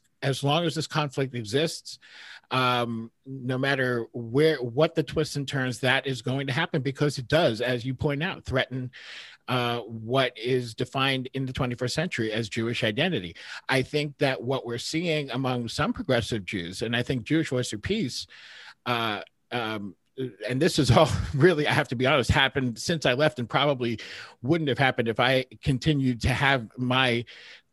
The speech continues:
personal kind of influence on that organization that I had when I was its co-director. Um,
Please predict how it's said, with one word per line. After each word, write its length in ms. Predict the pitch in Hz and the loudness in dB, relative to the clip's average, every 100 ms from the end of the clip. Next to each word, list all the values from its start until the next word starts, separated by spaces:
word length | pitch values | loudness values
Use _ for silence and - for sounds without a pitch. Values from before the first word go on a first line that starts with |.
| _ _ - | _ _ 0
personal 420 | - 202 - 147 | 4 2 2 0
kind 200 | 151 131 | 2 2
of 80 | 120 | 2
influence 400 | 165 156 135 120 | 0 0 0 2
on 160 | 127 | 2
that 220 | 127 120 110 | 4 2 2
organization 680 | 123 123 117 123 156 143 | 0 0 0 2 2 2
that 120 | 123 113 | 2 2
I 100 | 113 | 4
had 260 | 151 156 | 2 2
when 160 | 127 123 | 2 2
I 120 | 120 | 2
was 260 | 113 107 110 | 0 -4 -6
its 140 | - | -6
co-director. 760 | - 127 113 127 202 - 101 98 - - - - - | -2 0 4 4 4 2 2 0 -10 -16 -16 -18 -4
Um, 500 | 131 131 123 120 113 | 2 4 4 2 -4